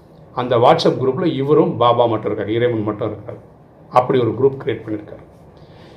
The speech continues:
இவராச்சு பாபாச்சு, இவராச்சு பாபாச்சு மெசேஜ் அனுப்பிச்சிட்டே இருப்பாரு. அப்படி ஒரு மெசேஜ் அனுப்புறாரு. இனி அடுத்து அவரை பத்து நாளுக்கு வந்து, "எனக்கு வெளி உலக தொடர்பே இருக்காது, ஏன்னா என்கிட்ட சிம் இல்ல, so இன்டர்நெட் கனெக்ஷன் கிடைக்காது."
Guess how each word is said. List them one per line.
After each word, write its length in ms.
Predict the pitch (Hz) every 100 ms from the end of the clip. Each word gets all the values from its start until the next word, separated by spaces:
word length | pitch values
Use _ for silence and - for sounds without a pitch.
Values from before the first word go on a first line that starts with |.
| - 156
இவராச்சு 460 | 170 175 160 202
பாபாச்சு, 500 | 147 127 117 104 127
இவராச்சு 280 | 139 131 -
பாபாச்சு 420 | 127 117 107 113 113
மெசேஜ் 140 | 117
அனுப்பிச்சிட்டே 260 | 107 98 120
இருப்பாரு. 360 | 113 - - - - - - - - - - - - - - - -
அப்படி 300 | 190 185 214
ஒரு 120 | 175
மெசேஜ் 300 | 127 123 139
அனுப்புறாரு. 580 | 123 110 104 117 170 -
இனி 180 | 143 -
அடுத்து 340 | 127 135 156
அவரை 180 | 160 123
பத்து 280 | 120 117 139
நாளுக்கு 320 | 127 127 127
வந்து, 320 | 110 110 175
"எனக்கு 320 | 160 127 135 135
வெளி 160 | 135
உலக 220 | 143 120
தொடர்பே 400 | 117 117 113 123
இருக்காது, 640 | 117 110 113 101 107 104 101
ஏன்னா 420 | 113 113 143 - - - - - - - - - -
என்கிட்ட 680 | 175 151 139 156 131 117 113
சிம் 300 | 107 156 135
இல்ல, 400 | 120 107 - - - -
so 420 | - 131 120 117
இன்டர்நெட் 640 | 120 131 139 - 139 120
கனெக்ஷன் 100 | 127
கிடைக்காது." 640 | 117 117 107 110 113 160